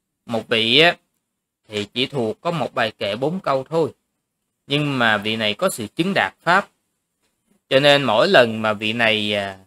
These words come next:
thuyết pháp, nói bốn câu đó lên, cũng là Phật ngôn nghe,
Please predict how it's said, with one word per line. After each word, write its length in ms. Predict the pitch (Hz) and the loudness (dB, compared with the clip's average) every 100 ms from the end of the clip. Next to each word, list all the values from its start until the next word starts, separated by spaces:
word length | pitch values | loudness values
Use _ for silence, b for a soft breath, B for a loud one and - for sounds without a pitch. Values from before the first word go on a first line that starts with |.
| _ _ _ | _ _ _
thuyết 160 | 175 170 | -8 0
pháp, 320 | 185 220 - - _ _ - | 6 6 4 -6 _ _ -4
nói 320 | 139 151 220 | 4 4 4
bốn 300 | 185 190 214 | 4 4 4
câu 260 | - 123 131 | 0 0 2
đó 100 | 143 | 2
lên, 180 | 123 107 _ _ _ _ _ _ _ _ _ _ _ - | 2 2 _ _ _ _ _ _ _ _ _ _ _ -4
cũng 160 | 135 | 4
là 100 | 208 | 4
Phật 200 | 151 - | 4 0
ngôn 320 | 151 175 180 | 6 6 6
nghe, 180 | 180 190 | 4 -2